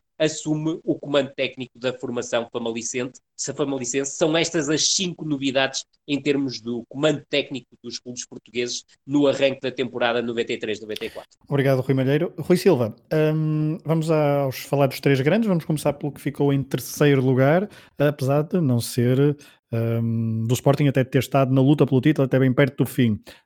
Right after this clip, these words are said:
Speaker 2: Ah, algo que não foi muito comum nos anos anteriores, e se dissessem em no-, em abril de noventa, de noventa e quatro,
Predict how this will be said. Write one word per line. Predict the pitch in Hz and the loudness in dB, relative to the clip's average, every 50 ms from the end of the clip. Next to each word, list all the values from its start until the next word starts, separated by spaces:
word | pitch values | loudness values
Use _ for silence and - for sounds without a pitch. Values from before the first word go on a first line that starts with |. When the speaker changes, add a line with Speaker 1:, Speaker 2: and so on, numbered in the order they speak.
| _ - | _ -8
Speaker 2:
Ah, | 127 117 117 123 - | -4 -2 -2 -2 0
algo | - 135 139 135 117 - | 2 2 2 2 0 -2
que | - 135 | -2 -2
não | 131 | -2
foi | 123 - 143 131 | -2 0 -2 -2
muito | 123 127 135 143 147 151 147 139 131 123 113 - - - | 0 0 2 2 2 2 2 0 0 -2 -4 -8 -10 -8
comum | - 127 127 135 131 123 | -2 0 2 4 4 4
nos | 117 117 117 107 117 | 2 2 2 2 2
anos | 120 117 117 110 127 | 2 2 2 2 2
anteriores, | 131 120 143 143 139 143 160 185 185 - - - - - _ - | 2 4 4 4 6 6 6 4 4 0 -12 -20 -20 -10 _ -2
e | 131 | -2
se | - - 139 | -2 -2 -2
dissessem | 131 135 - - 160 143 123 - - 123 117 120 | -2 -2 0 2 4 4 4 4 2 4 4 6
em | |
no-, | 120 123 120 120 135 | 6 4 4 2 2
em | - 127 123 123 120 120 120 120 120 123 123 | 2 4 4 4 6 6 4 6 6 6 4
abril | 110 113 135 151 165 170 | 6 8 8 10 10 10
de | 147 147 | 8 8
noventa, | 143 139 131 147 139 - 147 131 - _ - | 6 6 6 4 4 4 2 0 0 _ -8
de | 170 120 135 | -2 2 4
noventa | 131 131 127 143 127 151 | 4 4 4 4 4 4
e | 143 | 4
quatro, | - 147 131 120 - - 113 | 4 4 4 4 2 0 -4